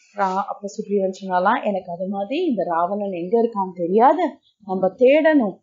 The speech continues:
ஆனா எனக்கு இப்போதைக்கு இந்த இடத்த விட்டே நகர முடியாது, ஏன்னா இந்த வாலி என்ன அது மாதிரி பண்ணி வச்சிருக்கான். எனக்கு இங்கேருந்து ஏதாவது கொஞ்சமான freedom கிடைச்சாதான் I can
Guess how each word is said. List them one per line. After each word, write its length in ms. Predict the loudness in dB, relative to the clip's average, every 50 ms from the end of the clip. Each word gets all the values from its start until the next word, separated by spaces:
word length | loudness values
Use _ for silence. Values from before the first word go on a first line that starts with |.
| _ _ _ _
ஆனா 340 | 2 2 4 4 4 4 2 2 0 -6 -10 -8
எனக்கு 420 | -8 -6 -6 -8 -6 -6 -6 -6
இப்போதைக்கு 440 | -4 -2 -2 0 2 2 2 0 0
இந்த 280 | 0 0 2 4 4 4
இடத்த 240 | 4 4 4 2 4
விட்டே 260 | 4 2 2 4 4
நகர 340 | 4 4 4 4 4 4 4
முடியாது, 640 | 4 4 2 2 0 0 0 0 2 2 0 0 0 -6 _ _ _ _
ஏன்னா 340 | 2 4 6 6 6 6 6
இந்த 140 | 4 4 4
வாலி 440 | 6 6 6 6 6 6 4 4 4
என்ன 440 | 4 4 4 4 4 2 2 0 -4 _ _ _ _
அது 240 | 2 4 6 8
மாதிரி 340 | 8 8 6 6 4 2 0
பண்ணி 340 | 0 -2 -2 -2 0 0 0
வச்சிருக்கான். 520 | 0 -2 -2 -6 -8 -4 0 2 0 0 0 -6 _ _ _ _
எனக்கு 340 | 2 4 4 4 4 4 4 4
இங்கேருந்து 340 | 6 6 4 4 4 4 4
ஏதாவது 340 | 4 4 4 4 4 2 0
கொஞ்சமான 520 | 0 0 0 2 4 4 4 4 4 0
freedom 420 | 0 2 2 4 4 4 4 4
கிடைச்சாதான் 480 | 4 4 2 2 2 2 4 4 4 4
I 100 | 4 2
can 220 | 2 0 -2 -2